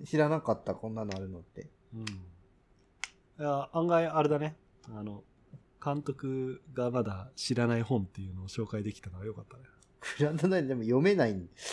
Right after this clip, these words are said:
Speaker 2: あの、中古で買ってもいいっすよ、全然。
Speaker 1: 三百四十。
Speaker 2: そうそうそう。
Speaker 1: じゃあ読むしかないな、グランドライナー。
Speaker 2: はい。
Speaker 1: グランドライナーか。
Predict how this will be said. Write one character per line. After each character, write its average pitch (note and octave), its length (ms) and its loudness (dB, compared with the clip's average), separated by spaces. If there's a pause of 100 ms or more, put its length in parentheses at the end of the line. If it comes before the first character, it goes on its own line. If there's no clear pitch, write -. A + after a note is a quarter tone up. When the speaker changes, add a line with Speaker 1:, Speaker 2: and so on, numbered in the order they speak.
(1800)
Speaker 2:
あ C3 120 -4
の、 B2 360 -4 (160)
中 D#3+ 200 -4
古 D#3 120 0
で D3+ 140 8
買 C#3+ 160 2
っ - 40 -10
て - 220 -6
も A2+ 100 0
い G#2 40 0
い - 20 -2
っ G2+ 40 -4
す - 180 -16
よ、 - 100 -14 (100)
全 G2+ 140 -10
然。 F#2 100 -8
Speaker 1:
三 C3 140 0
百 B2 220 0
四 A2+ 100 2
十。 A2 320 -8 (220)
Speaker 2:
そ A2+ 180 -6
う A2+ 80 -4
そ A2+ 140 -6
う - 20 -8
そ - 200 -12
う。 - 20 -20 (480)
Speaker 1:
じ - 80 -10
ゃ - 20 -8
あ F#2+ 40 -8
読 F#2+ 200 -10
む A2 100 -10
し - 120 -18
か F2 100 -8
な G2 140 -6
い E2+ 60 -6
な、 F2+ 260 -12 (280)
グ G2+ 80 -10
ラ G2 100 -8
ン G2+ 60 -8
ド F#2+ 80 -4
ラ F#2 120 -2
イ F#2+ 40 -6
ナ F2+ 100 -8
ー。 E2+ 40 -10 (540)
Speaker 2:
は G2+ 320 -8
い。 G2 100 -16 (140)
Speaker 1:
グ G#2 120 -18
ラ G2 140 -12
ン G2 100 -16
ド - 120 -18
ラ - 120 -16
イ - 120 -20
ナ - 200 -18
ー - 60 -20
か。 - 540 -10